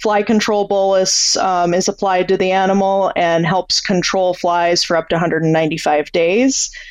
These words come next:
Um, we've talked with, um, our dairy team about the potential to use that in heifers,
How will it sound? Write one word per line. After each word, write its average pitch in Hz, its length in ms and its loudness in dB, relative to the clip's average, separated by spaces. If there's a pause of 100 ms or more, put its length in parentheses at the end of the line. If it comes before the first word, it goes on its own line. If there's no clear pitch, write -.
(200)
Um, 170 340 0
we've 185 180 2
talked 180 480 -4
with, 175 420 0
um, 170 360 0
our 180 140 0
dairy 180 320 0
team 180 320 0
about 170 460 0
the 170 60 -4
potential 175 540 -2
to 165 80 -2
use 165 260 -4
that 165 220 -2
in 156 80 -2
heifers, 254 760 -2